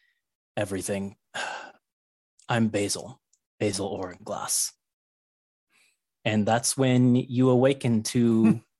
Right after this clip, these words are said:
<laughs> uh, the feeling of warmth, of healing that comes into you from Elwyn's healing spirit. And you see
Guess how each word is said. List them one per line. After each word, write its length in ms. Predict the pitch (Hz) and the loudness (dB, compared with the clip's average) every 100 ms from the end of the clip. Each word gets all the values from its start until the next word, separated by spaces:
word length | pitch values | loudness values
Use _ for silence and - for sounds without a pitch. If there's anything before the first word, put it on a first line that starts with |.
| - | -20
<laughs> 260 | _ - | _ -8
uh, 520 | 113 110 107 104 104 - - | 0 2 4 2 2 0 -2
the 120 | 127 | -2
feeling 500 | 123 - 135 139 135 | 0 2 2 4 2
of 260 | 139 117 113 | 0 -4 -2
warmth, 440 | 117 131 131 - - - - - | 0 2 0 -8 -20 -18 -10 -4
of 180 | 107 | -4
healing 600 | - 156 156 151 151 165 170 _ - | -2 2 2 4 2 0 -2 _ -2
that 160 | 120 107 | -2 0
comes 260 | 135 123 | 0 2
into 240 | 120 117 135 | 2 0 -2
you 60 | |
from 200 | 123 127 | -2 -2
Elwyn's 420 | 135 123 123 120 120 | 0 0 2 0 0
healing 340 | - 135 127 | 0 2 2
spirit. 440 | 110 - 123 110 - _ _ _ _ _ - | -2 0 0 0 -4 _ _ _ _ _ -2
And 180 | 120 113 | 0 2
you 120 | 120 | 0
see 600 | 117 - 123 123 123 120 | 0 0 2 2 2 0